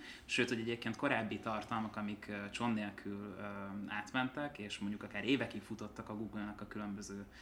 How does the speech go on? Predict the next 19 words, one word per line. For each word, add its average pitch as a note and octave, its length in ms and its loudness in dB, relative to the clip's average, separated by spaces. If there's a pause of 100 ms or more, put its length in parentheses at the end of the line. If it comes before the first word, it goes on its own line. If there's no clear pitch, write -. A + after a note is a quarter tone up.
(380)
ö, G2 280 -2
rendszereiben, C3 680 2
azoknak A2 800 -2
így A2 200 -2 (100)
egyik A2+ 280 -2
pillanatra A2+ 320 -2
a A2+ 40 2
másikra, G#2 720 -2 (600)
ö, - 20 -8
hát G#2+ 380 -2
így B2 80 0
kibannolja G2 640 -4 (180)
a, G#2 40 -4
a G2+ 300 -2
rendszer, A2 320 -2
és - 100 -2
különösebb A2 380 2
indoklás G#2+ 420 0
nélkül. G#2+ 420 -4